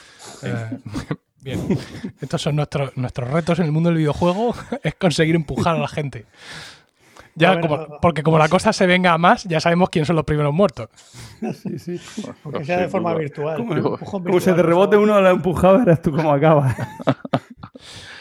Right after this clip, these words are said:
Speaker 1: Bueno, pues ya está. Esto es lo que tenía que, que contaros, que contaros hoy. Eh, bueno, mis hijos, claro, mm, aunque ellos tienen su iPad y juegan en su iPad, ahora ven la videoconsola como un objeto de deseo.
Speaker 2: Mm.
Speaker 1: Entonces, pues yo les he configurado sus perfiles,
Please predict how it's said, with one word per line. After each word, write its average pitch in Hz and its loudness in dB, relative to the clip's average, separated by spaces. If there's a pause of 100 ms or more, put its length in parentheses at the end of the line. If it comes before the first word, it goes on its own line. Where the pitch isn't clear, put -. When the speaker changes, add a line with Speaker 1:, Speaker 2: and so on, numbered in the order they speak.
(460)
Speaker 1:
Bueno, 208 6
pues 156 -2
ya 196 4
está. 185 2
Esto 151 -2
es 180 2
lo 175 2
que 160 -2
tenía 151 -2
que, 123 -4
que 143 -6
contaros, 123 -2
que - -14
contaros 117 -6
hoy. 139 -6
Eh, 160 0
bueno, 175 0
mis 143 -4
hijos, 196 -4 (440)
claro, 151 -4
mm, 107 -12 (100)
aunque - -8
ellos - -2
tienen 156 -2
su 151 -2
iPad 160 -2
y 123 -6
juegan 147 -2
en 139 -4
su 151 0
iPad, 151 -2
ahora 135 -4
ven 143 -4
la 143 -2
videoconsola 139 -2
como 139 -4
un 135 -2
objeto 127 -6
de 120 -6
deseo. 220 -6 (440)
Speaker 2:
Mm. 190 -18 (380)
Speaker 1:
Entonces, 139 -4
pues 156 0
yo 131 -6
les 127 -6
he 135 -4
configurado 131 -2
sus - -4
perfiles, 180 -2